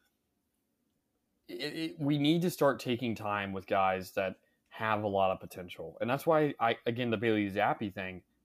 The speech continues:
Mac Jones is the starter of the team. He was a Pro Bowler last year.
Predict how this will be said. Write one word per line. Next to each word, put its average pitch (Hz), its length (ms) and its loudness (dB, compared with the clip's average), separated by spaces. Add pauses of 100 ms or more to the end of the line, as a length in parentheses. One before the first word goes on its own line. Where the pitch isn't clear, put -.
Mac 160 320 0
Jones 127 400 -2
is 101 120 -8
the 95 80 -8
starter 104 400 -2
of 110 120 -4
the 98 80 -8
team. 90 400 -14 (280)
He 120 80 -6
was 113 140 -2
a 98 160 -6
Pro 113 320 -2
Bowler 156 320 0
last 156 380 -6
year. 156 240 -4